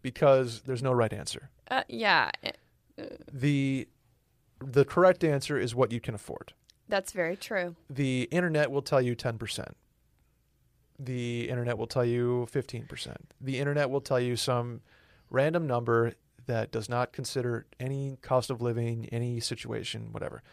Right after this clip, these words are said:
Speaker 1: The correct answer is what you can afford. Ten percent is a good ballpark. Um, but then again, I, I, I think I'm a little different because I don't save for retirement. I save for a lake house or a car
Speaker 2: <laughs>
Speaker 1: or a boat. Like, uh, my
Speaker 2: Yeah.
Speaker 1: savings,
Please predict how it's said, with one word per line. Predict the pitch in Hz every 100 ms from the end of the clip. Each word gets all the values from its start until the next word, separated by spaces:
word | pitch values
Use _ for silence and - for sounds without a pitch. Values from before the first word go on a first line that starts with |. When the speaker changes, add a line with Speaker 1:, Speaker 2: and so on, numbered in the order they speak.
| - _ _ _ -
Speaker 1:
The |
correct | 123 175 175 160
answer | 143 143
is | 117
what | 131
you | 127
can | 123
afford. | - - - - _
Ten | - 147
percent | 156 147 156 139
is |
a | 120
good | 117 143
ballpark. | - - - - - - _ _ _ _ _ _ _ -
Um, | 120 113 110 - - 120
but | 139 113 - _ _ _
then | - 139
again, | 127
I, | 92 131 -
I, | 139 127
I |
think | - 143
I'm |
a | 139
little | 131 117
different | 127 147
because | 135 117
I | 123
don't | 120 -
save | - 135 127
for | - 123
retirement. | 110 - 123 107 92
I | 110
save | - 113 107
for | 113 110 113 -
a | 135
lake | 143 139
house | - - - - 254
or | - 123
a | 127
car | - 127 - 240 285 -
Speaker 2:
<laughs> | - _ -
Speaker 1:
or | 143
a |
boat. | 120 127 117
Like, | 135 - - - -
uh, | 135 127
my | 139 170
Speaker 2:
Yeah. | 180
Speaker 1:
savings, | 165 165 175 175 -